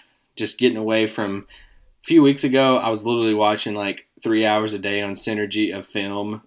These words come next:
and I was always <laughs> on Twitter, and it just, like, overwhelmed me for a while. And now, this past week was a good break. So now I'm back in the groove, though,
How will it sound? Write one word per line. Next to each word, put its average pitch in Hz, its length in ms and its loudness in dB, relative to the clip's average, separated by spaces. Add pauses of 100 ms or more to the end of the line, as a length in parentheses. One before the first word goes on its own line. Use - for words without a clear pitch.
and 101 140 -6
I 95 80 -4
was 98 140 -6
always 104 320 -2
<laughs> - 40 -14
on - 100 -20
Twitter, 123 440 4
and 113 140 -2
it 110 60 -4
just, 110 280 -4
like, 104 320 -2
overwhelmed 110 560 -2
me 113 100 -4
for 117 200 -8
a 113 60 -2
while. 113 300 0 (540)
And 107 220 -4
now, 104 300 -4
this 107 180 -8
past 101 300 -2
week 95 160 -6
was 95 140 -6
a 95 60 -6
good 87 200 -8
break. 90 300 -10
So 120 120 -4
now 131 300 4
I'm 120 120 0
back 120 240 4
in 143 100 4
the 139 80 4
groove, 107 360 0
though, 92 300 -10